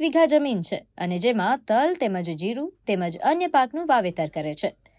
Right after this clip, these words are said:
સાવરકુંડલા માર્કેટિંગ યાર્ડમાં અને અમરેલી માર્કેટિંગ યાર્ડમાં તલના ભાવ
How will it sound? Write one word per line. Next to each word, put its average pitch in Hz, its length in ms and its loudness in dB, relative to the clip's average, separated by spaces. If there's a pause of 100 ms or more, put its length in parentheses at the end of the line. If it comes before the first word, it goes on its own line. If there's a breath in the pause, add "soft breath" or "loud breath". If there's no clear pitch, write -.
(240)
સાવરકુંડલા 233 680 4
માર્કેટિંગ 185 580 -2
યાર્ડમાં 277 460 2
અને 247 180 0
અમરેલી 247 360 0
માર્કેટિંગ 262 560 0
યાર્ડમાં 208 580 0
તલના 277 360 0
ભાવ 208 340 0